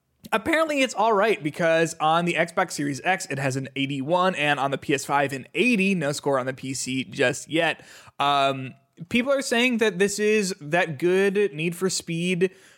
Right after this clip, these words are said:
um, you know, arcade racing with a new sort of visual flair added to it. Uh, it, it's got some of that, like, I,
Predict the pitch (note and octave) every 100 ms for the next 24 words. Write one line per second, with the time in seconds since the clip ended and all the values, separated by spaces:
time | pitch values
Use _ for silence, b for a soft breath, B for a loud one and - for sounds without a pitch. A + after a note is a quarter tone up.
0 | B - C#3 C3+ C3 C3 B2+ B2+ A2+ G2+
1 | _ F3 D#3 D3 D#3+ E3 F#3 D3 B2+ D3
2 | - A#3+ B3+ A3+ D#3 D#3+ - D#3 D3+ D3
3 | D3 D3+ D#3+ E3 F3 D3 B2+ C3+ C#3+ D3
4 | C#3 - C3 B2+ C#3 - A#2 C3 E3 D#3
5 | G3 G3+ G3+ B B B - C3+ B2+ D#3+
6 | D3+ D#3+ - F#3 D#3 F#3+ F#3 F3+ D#3 C#3+
7 | - G3